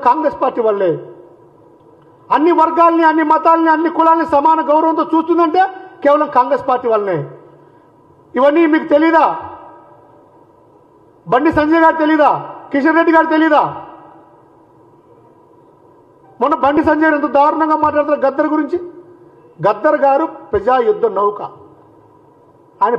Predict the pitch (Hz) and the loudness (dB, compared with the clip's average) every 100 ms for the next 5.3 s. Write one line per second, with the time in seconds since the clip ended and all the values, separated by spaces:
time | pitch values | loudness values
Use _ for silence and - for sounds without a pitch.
0 | - 254 349 349 311 294 - 269 233 196 | 2 2 4 2 0 0 0 0 -2 -2
1 | 165 180 - - - - _ _ _ _ | -4 -6 -14 -20 -20 -20 _ _ _ _
2 | _ _ - _ _ _ _ _ _ _ | _ _ -20 _ _ _ _ _ _ _
3 | _ - 147 214 208 311 294 285 320 247 | _ -12 -4 -2 0 -2 0 -2 0 -2
4 | - - - - - - _ _ _ - | -4 -8 -18 -20 -20 -20 _ _ _ -4
5 | 214 262 262 | -2 0 0